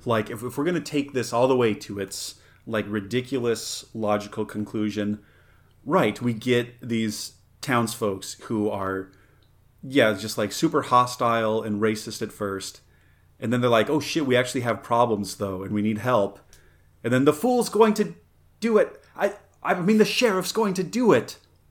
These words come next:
And it's like, "Hey, but he actually, like, does a good job, and he saves the town, and, and we learn to work together." And then in the final quarter of the movie, um, when Rockridge is at its, yeah, like, most desperate hour of need,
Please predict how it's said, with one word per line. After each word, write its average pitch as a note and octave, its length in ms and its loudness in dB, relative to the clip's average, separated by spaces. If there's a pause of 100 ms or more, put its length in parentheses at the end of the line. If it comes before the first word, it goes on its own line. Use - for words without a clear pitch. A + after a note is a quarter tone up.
(100)
And C3+ 80 -2
it's C#3 80 -4
like, G3 180 2
"Hey, C#4+ 180 0
but F3 140 2
he C#3+ 100 8
actually, C3+ 320 2
like, G3 200 2
does A#2+ 180 -2
a D3+ 60 -8
good F#3+ 180 0
job, B3+ 280 -2
and B2+ 100 -4
he D3 40 2
saves B2+ 440 -2
the E3+ 80 -4
town, G3+ 440 0
and, B2 200 0
and B2 120 -2
we C#3+ 120 6
learn C#3 200 4
to D#3+ 140 0
work E3 220 -2
together." E3+ 480 0 (280)
And C3+ 120 2
then D3+ 120 4
in C#3+ 80 4
the B2+ 80 2
final D#3 600 2 (720)
quarter B2 440 6
of A2+ 140 2
the A2+ 80 2
movie, A2 560 0 (580)
um, A2 400 0
when C3 500 0 (120)
Rockridge C#3+ 680 4
is A2+ 340 -4 (500)
at C3+ 140 -2
its, - 180 -6 (260)
yeah, D#3 180 4
like, A#2+ 180 4
most C#3+ 580 -2
desperate D3+ 360 0
hour D3 280 6
of B2+ 100 4
need, D3 520 0